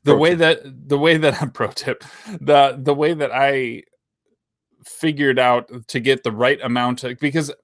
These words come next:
Speaker 1: the problem I was having with, uh, flying was that you would, unlike Mario three,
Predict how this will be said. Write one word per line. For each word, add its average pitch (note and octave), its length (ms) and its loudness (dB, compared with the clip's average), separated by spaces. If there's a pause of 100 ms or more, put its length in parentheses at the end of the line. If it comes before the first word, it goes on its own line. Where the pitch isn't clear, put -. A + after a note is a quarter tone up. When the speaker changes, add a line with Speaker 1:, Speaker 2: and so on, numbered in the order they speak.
Speaker 1:
the B2 140 -8
problem E3+ 240 2
I D#3+ 60 2
was D3 120 2
having B2 440 -2
with, A2 240 -4 (540)
uh, G2+ 260 -6
flying C#3 640 0 (320)
was A2+ 260 0
that A2+ 360 0 (300)
you A2+ 200 -2
would, G#2+ 300 -2 (180)
unlike E3 420 2
Mario C#3 360 2
three, A2+ 380 -6